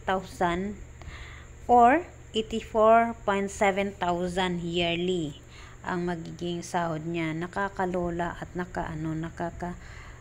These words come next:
nakakaloka na magiging sahod niya.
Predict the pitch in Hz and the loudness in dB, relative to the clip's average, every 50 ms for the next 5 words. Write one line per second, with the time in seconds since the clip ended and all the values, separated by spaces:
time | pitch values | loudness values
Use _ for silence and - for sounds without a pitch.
0 | - - - - - - 180 175 - 190 185 175 175 175 165 - 175 170 170 170 | -16 -12 -12 -6 -2 0 0 0 2 2 2 4 2 2 0 0 -2 -2 -2 -2
1 | 165 165 165 160 165 165 202 214 - 226 214 202 202 202 - - 185 165 165 165 | -2 -2 -2 -2 -2 -4 -6 -6 -4 -4 -2 -2 -4 -4 -4 -4 -4 -4 -2 -4
2 | 175 160 160 165 165 160 160 160 160 | -4 -6 -6 -6 -6 -8 -8 -8 -10